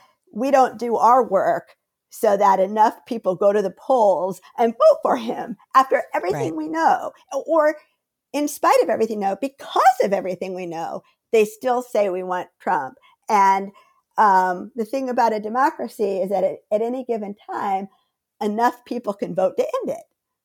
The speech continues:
Speaker 1: That's why, right, it's a, it's a political problem. And as long as enough people come out in these elections so that Trump doesn't come back into the White House, that's my worry,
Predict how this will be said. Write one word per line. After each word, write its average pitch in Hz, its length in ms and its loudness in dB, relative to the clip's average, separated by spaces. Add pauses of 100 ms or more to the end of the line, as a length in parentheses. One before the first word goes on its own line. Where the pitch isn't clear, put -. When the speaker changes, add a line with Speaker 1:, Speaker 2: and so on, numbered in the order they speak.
(440)
Speaker 1:
That's 240 260 2
why, 220 180 2
right, 202 220 2
it's 208 160 -2
a, 220 160 0
it's 233 140 -4
a 220 140 -2 (420)
political - 440 0
problem. 170 640 -2
And 202 220 0
as 202 140 -6
long 269 240 0
as 254 120 -4
enough 202 280 -6
people - 220 -6
come 202 220 -8
out 180 360 0
in 190 100 -8
these 175 160 -8
elections 185 680 -6 (200)
so 175 220 -2
that 180 360 0 (220)
Trump - 240 -2
doesn't 185 260 -4
come 180 140 -8
back 175 220 -2
into 175 140 -8
the 160 100 -10
White 196 200 -2
House, 170 360 -6 (440)
that's 214 320 2
my 196 120 -2
worry, 160 420 -4